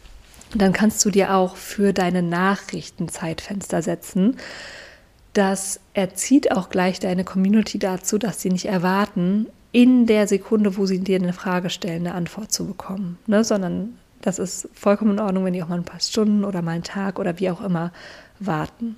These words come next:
Also überleg dir da gut, wie du es gerne hättest. Je nachdem, was dein Fokus ist, kannst du natürlich auch bei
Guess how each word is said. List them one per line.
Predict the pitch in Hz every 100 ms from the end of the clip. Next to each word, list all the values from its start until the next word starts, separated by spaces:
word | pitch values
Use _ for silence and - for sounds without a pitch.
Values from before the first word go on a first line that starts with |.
| -
Also | 196 180
überleg | 185 185 185 185
dir | 196
da | 170 175 - - - _
gut, | - 311 -
wie | 208
du | 202
es | -
gerne | 190 185
hättest. | 214 175 - 226 - - _ _ _ _ _ - - _ _ _ - - - - - - - - -
Je | 220
nachdem, | 262 247 226 202
was | 190
dein | 185 175
Fokus | 180 - - 220 214 - 190
ist, | - 208 302 - - 381
kannst | - 196 214 -
du |
natürlich | 190 180 180 202 185 175
auch | 220 175 -
bei | - 165 160 175